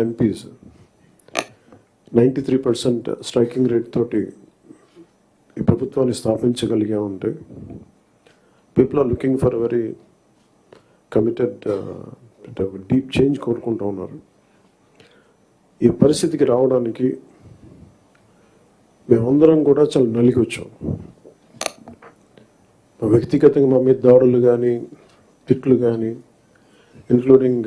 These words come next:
uh, గత ప్రభుత్వం నుంచి మాకు థ్రెట్స్ కానీ,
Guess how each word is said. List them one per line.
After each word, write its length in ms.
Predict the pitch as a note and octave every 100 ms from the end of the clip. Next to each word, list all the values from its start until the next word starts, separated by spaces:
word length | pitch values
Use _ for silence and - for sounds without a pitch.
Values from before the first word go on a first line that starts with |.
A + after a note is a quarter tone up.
| G#2+
uh, 120 | G2+ G2 _ _ _ _ _ _ _ _ _ _ _ _ _ -
గత 120 | A#2 - B2+
ప్రభుత్వం 400 | A#2 A#2+ C3 B2+
నుంచి 180 | B2+ - B2+
మాకు 260 | A#2 A2 A2+ G2+ F#2+ G#2+ _ _ _ _ _ _ _ _ _ -
థ్రెట్స్ 320 | B2+ B2+ - -
కానీ, 280 | A#2 A2